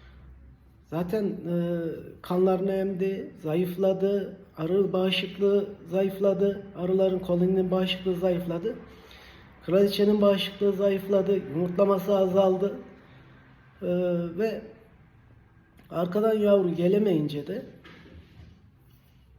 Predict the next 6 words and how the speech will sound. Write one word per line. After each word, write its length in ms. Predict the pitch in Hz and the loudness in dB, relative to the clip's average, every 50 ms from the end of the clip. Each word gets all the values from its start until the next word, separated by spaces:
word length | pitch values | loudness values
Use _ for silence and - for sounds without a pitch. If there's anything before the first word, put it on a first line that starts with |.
| - - - - - - | -20 -20 -20 -20 -10 -4
arılar, 380 | 170 175 170 165 175 180 190 180 | -2 0 0 0 0 -2 -2 -4
e, 800 | 175 - - 170 175 170 175 175 170 170 165 156 - - - - | -8 -10 -8 -6 -4 -2 -2 -2 -4 -4 -6 -8 -8 -10 -10 -8
yani 280 | 170 170 156 156 170 | -8 -8 -8 -6 -6
dışarıya 520 | 190 180 - 180 160 147 147 165 175 175 175 | -6 -6 -4 -4 -6 -4 -4 -6 -6 -8 -6
eşek 380 | - 175 175 175 175 185 175 170 | -6 -4 -4 -4 -4 -4 -6 -6
arıları 400 | 156 151 147 151 151 160 180 185 | -6 -6 -6 -8 -8 -8 -8 -10